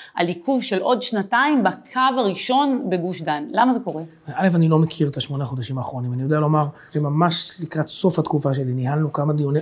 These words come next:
Speaker 2: עומק על הקו האדום, על הרכבת הקלה. ויש עיכובים שבחלקם הם לא באמת עיכובים, הם תוצר של הערכות חסר מוקדמות.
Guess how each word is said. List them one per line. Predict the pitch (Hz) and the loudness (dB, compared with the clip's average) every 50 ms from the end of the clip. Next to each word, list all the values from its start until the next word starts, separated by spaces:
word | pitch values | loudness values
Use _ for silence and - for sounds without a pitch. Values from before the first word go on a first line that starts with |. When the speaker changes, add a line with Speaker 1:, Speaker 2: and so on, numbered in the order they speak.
| - | 0
Speaker 2:
עומק | - 156 147 147 135 - - - - - - - _ _ _ _ _ | 2 2 2 2 2 -2 -6 -12 -16 -18 -20 -20 _ _ _ _ _
על | - 139 | -4 -2
הקו | 127 - 139 131 | 0 0 0 2
האדום, | 131 135 135 135 131 131 | 2 2 2 0 0 0
על | 123 | -2
הרכבת | 120 120 - 139 127 120 120 | -4 -4 -4 -6 -6 -6 -6
הקלה. | 120 - 120 120 113 - - - - - - - - _ _ - | -6 -6 -6 -6 -8 -10 -14 -20 -20 -20 -20 -20 -20 _ _ -6
ויש | 135 131 127 135 139 139 143 143 - - - 156 170 185 185 - - - - - - - | -4 -2 0 2 2 2 0 0 -4 -4 -2 0 0 2 2 0 0 -2 -4 -6 -8 -10
עיכובים | 165 - - - 147 135 156 165 170 185 196 190 - - - _ _ _ _ _ _ _ | -10 -8 -6 -6 -4 -2 0 2 2 2 2 0 -4 -8 -20 _ _ _ _ _ _ _
שבחלקם | - - - - 147 143 139 143 127 131 120 - 160 156 - - - 190 185 196 208 208 202 - | -8 -6 -4 -2 -2 -2 0 0 0 2 2 2 0 0 -2 0 0 2 4 4 2 2 0 0
הם | 160 156 | 2 2
לא | 151 175 | 2 2
באמת | 175 196 185 170 165 160 165 160 165 | 2 0 2 2 2 2 2 0 -2
עיכובים, | 151 - 143 131 139 139 127 123 127 | -6 -6 -4 -4 -2 -2 -4 -6 -8
הם | 123 131 | -10 -10
תוצר | - 143 - - - 170 160 160 165 | -10 -10 -8 -4 0 2 2 2 2
של | 160 - 165 147 | 0 0 0 2
הערכות | 143 139 139 127 117 120 - 160 160 - | 2 0 0 0 0 0 2 0 0 -2
חסר | - - 156 156 - 151 147 | -2 -2 -2 -2 -2 -4 -4
מוקדמות. | 143 147 147 143 139 135 147 165 170 170 165 - | -4 -2 -2 -2 -2 0 0 2 0 0 -2 -6